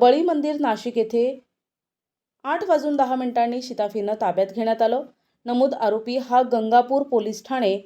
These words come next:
या गुन्ह्यातील पाहिजे असलेला आरोपी असून त्यानं नाशिक शहरात गरजू लोकांना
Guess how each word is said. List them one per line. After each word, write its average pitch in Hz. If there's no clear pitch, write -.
या 285
गुन्ह्यातील 285
पाहिजे 277
असलेला 233
आरोपी 254
असून 220
त्यानं 196
नाशिक 220
शहरात 320
गरजू 294
लोकांना 262